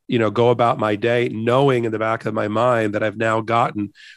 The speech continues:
really all the prebiotic and probiotic and vitamins and minerals that I need,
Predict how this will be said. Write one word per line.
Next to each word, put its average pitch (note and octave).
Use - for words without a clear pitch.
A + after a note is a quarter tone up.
really A#2+
all C3
the A#2+
prebiotic A2+
and G#2
probiotic G#2+
and G2
vitamins G#2
and G2+
minerals A2
that A2
I G2+
need, G#2+